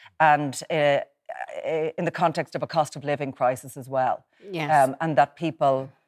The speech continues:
Speaker 1: are, as a result, feeling that there's a lo-, an awful lot of pressure on services. Do you think that's what's happening? Or do you, do you believe that there's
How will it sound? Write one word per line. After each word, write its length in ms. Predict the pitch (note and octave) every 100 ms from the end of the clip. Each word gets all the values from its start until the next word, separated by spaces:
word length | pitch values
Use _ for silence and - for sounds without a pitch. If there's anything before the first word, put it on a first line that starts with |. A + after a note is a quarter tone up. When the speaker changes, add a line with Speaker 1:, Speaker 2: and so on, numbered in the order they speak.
| _ _ _ -
Speaker 1:
are, 460 | D#3 D3 C#3+ C#3 - _
as 200 | D#3+ D#3
a 40 | D3
result, 600 | D3+ C#3+ D#3 B2+ - -
feeling 440 | _ E3 C#3+ C3+ C3
that 180 | C3+ -
there's 180 | C3+
a 60 | D3
lo-, 320 | D3 D#3 C#3+ F#3
an 120 | E3
awful 320 | D#3+ D3+ D#3+
lot 160 | C#3+ C#3
of 140 | - _
pressure 580 | - E3+ D3 - C3 A#2+ -
on 220 | D3 C#3
services. 760 | - - C#3+ C3+ C#3 G#2+ A2 - C#3+
Do 100 | D#3+
you 60 |
think 280 | F3 G#3 - -
that's 300 | F3+ - -
what's 160 | F3+
happening? 380 | F#3+ F#3 G3 G3
Or 120 | F#3+
do 200 | D#3+ F#3
you, 80 | G3
do 160 | F3+ A#3
you 60 |
believe 360 | A3+ C4 C4+ B3+
that 160 | B3
there's 260 | B3 A#3